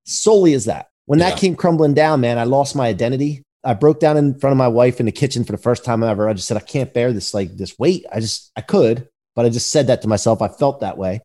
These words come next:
Speaker 1: And then I had no identity at that time that I could really i-, identify. And so that's when the C-Rock thing came out. Like,
Speaker 2: Mm-hmm.
Speaker 1: people called me C-Rock, but that's when I was like, "Dude, I'm branding myself. I'm never, ever gonna fall into that." Did you ever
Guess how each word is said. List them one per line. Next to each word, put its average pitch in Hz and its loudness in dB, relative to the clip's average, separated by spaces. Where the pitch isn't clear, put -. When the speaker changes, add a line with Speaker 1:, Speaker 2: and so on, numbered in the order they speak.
Speaker 1:
And 151 2
then 151 4
I 143 -2
had 151 0
no 151 4
identity 147 4
at - -2
that 110 2
time 117 0
that 117 4
I 110 4
could 107 -4
really 123 2
i-, 101 -2
identify. 113 0
And 120 2
so 147 2
that's 151 0
when 139 0
the 104 -14
C-Rock 123 -2
thing 95 -6
came 95 -4
out. 82 -8
Like, 104 -4
Speaker 2:
Mm-hmm. 104 2
Speaker 1:
people 90 0
called 151 2
me 113 -2
C-Rock, 104 -4
but - -8
that's 143 0
when 135 0
I 120 2
was 110 -2
like, 104 -4
"Dude, 113 2
I'm 120 2
branding 120 0
myself. 110 -2
I'm 147 2
never, 156 2
ever 139 2
gonna 123 2
fall 117 0
into 110 0
that." 104 0
Did 123 -6
you 185 0
ever 185 2